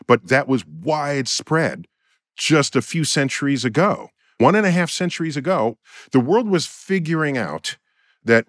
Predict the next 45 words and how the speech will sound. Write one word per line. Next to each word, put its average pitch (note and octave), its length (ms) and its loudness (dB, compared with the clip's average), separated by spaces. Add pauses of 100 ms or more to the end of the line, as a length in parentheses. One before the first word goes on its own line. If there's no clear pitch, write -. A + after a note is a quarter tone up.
maybe C3 440 2
slavery G#2 540 0
is F#2+ 120 -4
not F2+ 200 -2
a F2 40 -2
good F2 200 -6
thing, D2+ 360 -6 (260)
that G2 200 2
a G2 120 4
human C#3+ 320 2
being A2+ 200 0
should - 340 0
not G2+ 280 0
own F2 440 -2
another E2+ 420 -2
human D2+ 320 -8
being. C2 340 -14 (380)
There A2 100 4
was G2+ 220 2
rampant G#2+ 400 0
in F2+ 80 0
the D#2+ 80 -4
Bible, B2+ 560 2 (220)
up F#2 180 -6
through - 220 -6
the E2+ 60 -4
Roman F#2+ 320 2
Empire, D#3 680 0 (220)
up G3 180 -6
through F#2 400 -2
Islam, D3 640 0
and G2+ 120 -2
up, F#2+ 180 -4
so G#2 180 -2
slaves F3 460 0
was B2+ 160 -2
just - 260 -6
a D3 80 2
thing. E4 440 -2 (920)
I D#3+ 140 2
would G#3+ 140 0
say D#3+ 320 -4
we C3 220 -6
have A#2 200 -4
matured A2 800 -4